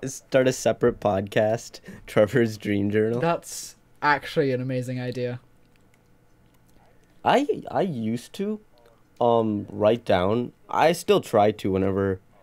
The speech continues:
Speaker 1: uh, I remember, but I used to write down a lot of my weird dreams.
Speaker 2: Huh.
Speaker 1: And, um,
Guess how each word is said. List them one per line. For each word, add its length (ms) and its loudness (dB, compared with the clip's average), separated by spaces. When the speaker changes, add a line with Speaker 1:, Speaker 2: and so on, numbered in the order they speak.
Speaker 1:
uh, 260 6
I 160 2
remember, 460 2
but 160 2
I 40 6
used 420 -2
to 340 0
write 360 0
down 480 0
a 60 6
lot 320 4
of 320 0
my 480 0
weird 320 0
dreams. 520 -4
Speaker 2:
Huh. 240 -14
Speaker 1:
And, 420 2
um, 520 0